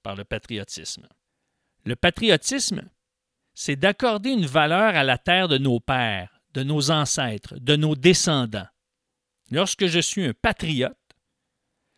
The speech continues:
c'est que je reconnais que ma patrie a de la valeur. La patrie, c'est quoi ? C'est la terre de mes pères,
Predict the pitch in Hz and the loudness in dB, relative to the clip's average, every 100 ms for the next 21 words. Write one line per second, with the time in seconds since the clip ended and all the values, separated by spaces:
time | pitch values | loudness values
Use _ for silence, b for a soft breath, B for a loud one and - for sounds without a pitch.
0 | _ _ - 175 - 160 127 156 247 226 | _ _ -4 -4 2 2 4 4 2 2
1 | 185 233 - 135 135 131 - 226 - 156 | 2 0 -2 -4 -2 -2 2 2 2 -2
2 | 185 - _ _ _ _ _ _ _ 202 | -4 -10 _ _ _ _ _ _ _ 4
3 | 202 180 156 151 143 151 117 87 - _ | 6 6 6 6 6 6 4 0 -12 _
4 | _ _ _ _ _ _ _ _ _ - | _ _ _ _ _ _ _ _ _ -4
5 | 127 - 170 - 233 - 170 277 262 - | -4 2 0 0 -4 -2 -2 0 0 2
6 | 165 156 143 226 247 226 160 156 151 - | 2 2 2 2 2 4 2 4 2 0
7 | 214 185 80 58 | -2 -2 -6 -10